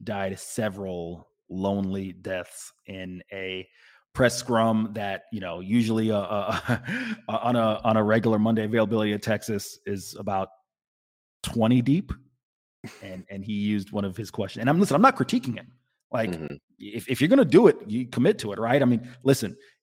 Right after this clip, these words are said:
Speaker 1: eh, this intern is not the only person on that beat who will ask wacky questions. And again, I'm not gonna name <laughs> a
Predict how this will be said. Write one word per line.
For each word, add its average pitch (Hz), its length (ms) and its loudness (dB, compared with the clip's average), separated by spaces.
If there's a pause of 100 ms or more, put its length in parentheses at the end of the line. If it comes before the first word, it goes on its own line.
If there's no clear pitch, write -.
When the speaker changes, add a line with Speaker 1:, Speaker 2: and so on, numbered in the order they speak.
Speaker 1:
eh, 104 300 -10
this 160 220 0
intern 175 340 2
is 110 120 0
not 135 240 2
the 135 80 0
only 127 240 2
person 120 280 0
on 110 80 0
that 101 180 -4
beat 107 260 -8
who 101 220 -6
will 95 140 -8
ask 101 260 -8
wacky 101 340 -6
questions. - 560 -18 (140)
And 95 80 -14
again, 95 140 -12
I'm 95 120 -8
not 104 160 -4
gonna 104 140 -8
name 104 380 -6 (240)
<laughs> - 240 -18
a 131 340 -2